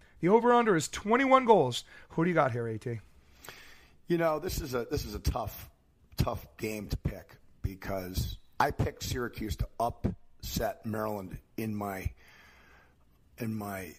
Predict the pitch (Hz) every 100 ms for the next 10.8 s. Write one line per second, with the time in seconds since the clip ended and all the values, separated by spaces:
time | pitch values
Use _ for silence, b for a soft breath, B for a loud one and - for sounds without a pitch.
0 | - 101 87 - 127 131 113 101 87 80
1 | - - - 101 95 - 110 110 - 90
2 | _ _ _ _ _ _ - 107 104 90
3 | 107 - 127 - 123 113 127 - 127 120
4 | 104 - 113 101 107 104 - 104 107 101
5 | - - 139 131 120 - 120 113 - 117
6 | 98 95 - 120 113 113 101 110 - 110
7 | 110 113 107 107 - b b b b b
8 | b b - - - - 143 139 135 127
9 | - - _ _ _ _ _ _ _ -
10 | 110 127 123 131 127 117 110